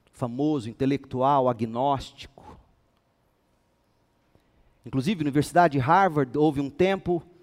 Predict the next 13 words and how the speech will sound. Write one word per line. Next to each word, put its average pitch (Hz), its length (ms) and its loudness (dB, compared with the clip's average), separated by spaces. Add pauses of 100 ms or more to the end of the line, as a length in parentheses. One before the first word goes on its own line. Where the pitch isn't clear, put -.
(3000)
ministravam 139 680 -2
palestras, 135 720 0
séries 165 400 0
de 131 80 -8
palestras 131 560 -2
com 135 140 -10
o - 20 -8
nome 135 320 -4
desse 113 320 -6
homem. 98 420 -12 (340)
Totalmente 190 600 -2
descrente, 123 840 -12
blasfemo. 156 840 -2